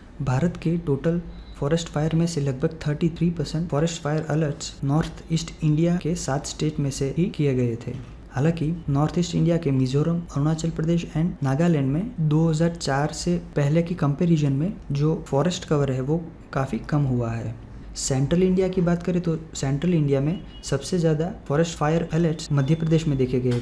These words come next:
थे। फॉरेस्ट फायर के कॉज के बारे में बात करें तो थंडरस्टॉर्म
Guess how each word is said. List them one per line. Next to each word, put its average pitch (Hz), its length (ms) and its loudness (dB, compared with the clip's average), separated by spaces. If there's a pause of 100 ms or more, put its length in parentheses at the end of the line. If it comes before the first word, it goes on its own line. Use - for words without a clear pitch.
थे। 185 100 -2 (220)
फॉरेस्ट 160 320 0
फायर 160 280 2
के 170 180 0
कॉज 139 360 0
के - 140 2
बारे 160 220 4
में 170 140 6
बात 165 180 2
करें 165 260 2
तो 165 160 0 (340)
थंडरस्टॉर्म 170 640 2